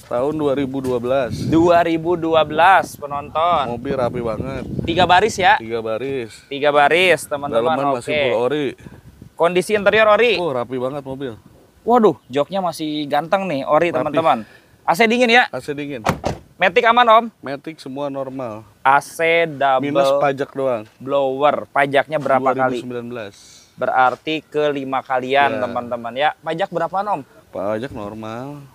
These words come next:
Speaker 1: dua setengahan ya.
Speaker 2: Dua juta lima ratusan
Speaker 1: Nah.
Speaker 2: ya. Penonton, ini dua ribu dua belas. Om Hengki jual di bawah seratus dong ya?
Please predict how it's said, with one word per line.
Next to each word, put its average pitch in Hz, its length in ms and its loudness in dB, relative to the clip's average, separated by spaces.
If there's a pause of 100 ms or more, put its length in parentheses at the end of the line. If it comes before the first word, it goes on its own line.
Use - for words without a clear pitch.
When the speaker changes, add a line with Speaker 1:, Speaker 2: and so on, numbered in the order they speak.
(240)
Speaker 1:
dua 104 240 -8
setengahan 107 480 -12
ya. 117 160 -12
Speaker 2:
Dua 120 160 0
juta 120 240 0
lima 123 240 -2
ratusan 123 400 -2
Speaker 1:
Nah. 123 80 -8
Speaker 2:
ya. 139 120 2 (360)
Penonton, 202 640 6
ini 202 240 -4
dua 190 320 2
ribu 180 320 0
dua 180 240 4
belas. 175 400 4
Om 160 160 -4
Hengki 170 240 -6
jual 190 240 0
di 180 80 0
bawah 170 160 0
seratus 175 400 -2
dong 170 160 -4
ya? 190 240 0